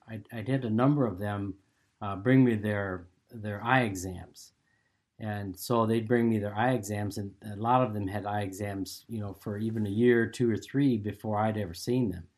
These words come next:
And so we had a history of what their nearsighted vision was doing. And nearsighted vision <laughs> never decreases. It always increases.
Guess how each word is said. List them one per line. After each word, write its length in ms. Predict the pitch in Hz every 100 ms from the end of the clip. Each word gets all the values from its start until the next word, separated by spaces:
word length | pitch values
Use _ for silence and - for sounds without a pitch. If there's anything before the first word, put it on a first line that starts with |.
| _ _ _ -
And 120 | 98
so 160 | - 117
we 140 | 117
had 200 | 110 110
a 40 | 95
history 380 | 104 131 - 110
of 100 | 95
what 240 | 110 110
their 360 | 110 101 92 - _ _ -
nearsighted 560 | 120 123 123 107 92 92
vision 320 | 117 110 98
was 140 | 92 87
doing. 460 | 131 147 92 90 - _ _ -
And 120 | 110
nearsighted 500 | 123 160 156 113 95
vision 500 | 104 123 110 95 90 90 _ _
<laughs> 200 | - -
never 460 | 139 120 147 135
decreases. 760 | 95 113 117 - 95 - 95 90
It 100 | 104
always 320 | 165 160 110
increases. 720 | 123 120 92 82 - -